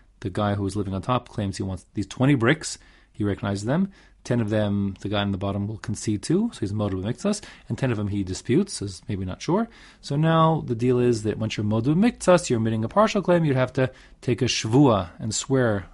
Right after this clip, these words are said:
on the part that you're denying. Since this other guy, the guy on bottom,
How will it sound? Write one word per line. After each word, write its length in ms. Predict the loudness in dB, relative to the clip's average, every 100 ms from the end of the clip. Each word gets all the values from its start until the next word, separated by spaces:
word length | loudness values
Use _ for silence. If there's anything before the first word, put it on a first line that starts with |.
| -12
on 220 | -6 -4
the 60 | -4
part 220 | -2 -2
that 160 | -2 -4
you're 80 |
denying. 480 | -4 -4 -4 -2 -4 -6 -10 -4
Since 200 | -2 -2
this 240 | -2 -2
other 180 | 0 0
guy, 220 | 2 2
the 60 | 2
guy 100 | 0
on 100 | 0
bottom, 440 | 2 2 2 -4